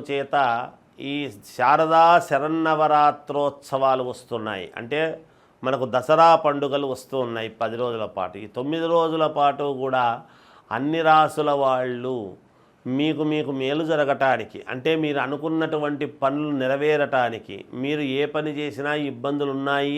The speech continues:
అనేటువంటి ఆలోచన లేకుండా, ధనము కావాలన్నా, ఉద్యోగాలు రావాలన్నా, వివాహము కావాలన్నా, లేదా ఉన్నతమైనటువంటి స్థితికి ఎదగాలి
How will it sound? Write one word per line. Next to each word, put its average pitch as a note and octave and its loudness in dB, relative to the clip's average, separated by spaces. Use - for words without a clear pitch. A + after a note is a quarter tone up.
అనేటువంటి C3+ -6
ఆలోచన C#3 -4
లేకుండా, B2 -2
ధనము D3 -2
కావాలన్నా, B2+ 0
ఉద్యోగాలు D3 2
రావాలన్నా, G#2+ -2
వివాహము D3+ 4
కావాలన్నా, B2+ 2
లేదా D3+ 4
ఉన్నతమైనటువంటి D3+ -2
స్థితికి C#3 -10
ఎదగాలి C#3+ 2